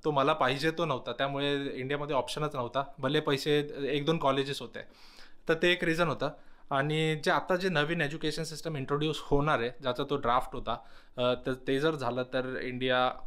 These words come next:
खूप वेगळ्या लेवलला जाऊन पोहोचणार आहे. तर त्याच्याचबद्दल मी आज टॉपिक डिस्कस करणार आहे, तर चला सुरू करूया. तर पहिला टॉपिक बघूया, आपला पॅटर्न काय असणार आहे नवीन एज्युकेशनमध्ये.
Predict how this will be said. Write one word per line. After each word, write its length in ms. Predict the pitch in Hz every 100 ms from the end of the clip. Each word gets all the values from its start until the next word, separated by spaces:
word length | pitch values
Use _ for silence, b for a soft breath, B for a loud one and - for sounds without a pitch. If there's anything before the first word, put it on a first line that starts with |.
| -
खूप 400 | - 147 - -
वेगळ्या 320 | 123 127 135
लेवलला 380 | 127 123 123 120
जाऊन 240 | 117 120
पोहोचणार 440 | 113 117 127 120
आहे. 120 | 131 143 B B B -
तर 300 | 147 151 151
त्याच्याचबद्दल 640 | 147 147 165 175 180 170
मी 100 | 175
आज 140 | 170 165
टॉपिक 280 | 151 160 156
डिस्कस 300 | 139 - 143
करणार 320 | 139 131 127
आहे, 120 | 143 156 - -
तर 40 | 123
चला 300 | 139 139 175 -
सुरू 220 | - 143
करूया. 320 | 143 120 113 - - - - - - - B B B B B B B B
तर 80 | 160
पहिला 320 | - 127 139
टॉपिक 360 | 147 139 151 131
बघूया, 300 | 117 113 123
आपला 220 | 127 131
पॅटर्न 400 | 131 120 113 131
काय 200 | 120 120
असणार 240 | 117 - 117
आहे 100 | 117
नवीन 280 | 117 123
एज्युकेशनमध्ये. 720 | 120 113 110 113 117 113 101